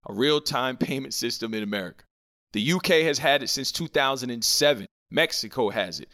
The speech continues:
Japan has it. Why can't we fix this? That would be a boon to those at the bottom today if the Fed said they would institute a real-time payment system. By the way, the Fed said,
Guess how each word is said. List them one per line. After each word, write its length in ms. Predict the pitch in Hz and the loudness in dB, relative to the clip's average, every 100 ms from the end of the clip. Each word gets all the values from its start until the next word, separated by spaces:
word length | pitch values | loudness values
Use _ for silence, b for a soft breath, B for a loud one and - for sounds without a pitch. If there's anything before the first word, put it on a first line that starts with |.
| b | b
Japan 460 | 107 - 156 160 139 | -6 0 0 0 -2
has 300 | 113 78 - | -4 -6 -10
it. 80 | - _ _ _ _ - | -14 _ _ _ _ -2
Why 160 | 120 | 0
can't 260 | 139 165 143 | 0 -2 -2
we 100 | 147 | -2
fix 260 | - 170 | -2 -4
this? 180 | - - | -4 0
That 180 | - 139 | 0 2
would 140 | 156 | -2
be 260 | 135 143 135 - _ - | -4 -4 -4 -8 _ -2
a 200 | 120 110 _ - | -2 -2 _ 4
boon 600 | 170 226 240 156 107 82 _ _ _ _ - | 6 6 4 2 -2 -8 _ _ _ _ -4
to 120 | 151 | 0
those 340 | 127 139 135 | 4 2 2
at 120 | 127 | -2
the 80 | 120 | -4
bottom 600 | 104 123 127 117 104 95 - _ | 0 0 2 0 -4 -8 -14 _
today 600 | - 120 160 143 92 95 - | -6 0 2 4 0 -6 -14
if 140 | - | -8
the 80 | 113 | -8
Fed 360 | - 139 127 | 0 2 4
said 440 | - - 117 110 107 _ | 2 2 2 0 -4 _
they 140 | - 123 | 0 2
would 180 | 113 117 | 2 0
institute 520 | 113 - 107 117 101 | -2 -6 -4 -4 -2
a 80 | 110 | -2
real-time 420 | 113 101 117 101 | 0 -2 -4 -4
payment 280 | - 104 90 | -6 -6 -6
system. 280 | - - - _ _ _ | -6 -10 -14 _ _ _
By 120 | - | -4
the 100 | 101 | 0
way, 220 | 113 151 160 | 4 4 4
the 80 | |
Fed 280 | 131 135 127 | 0 0 0
said, 280 | - 123 113 | 2 2 2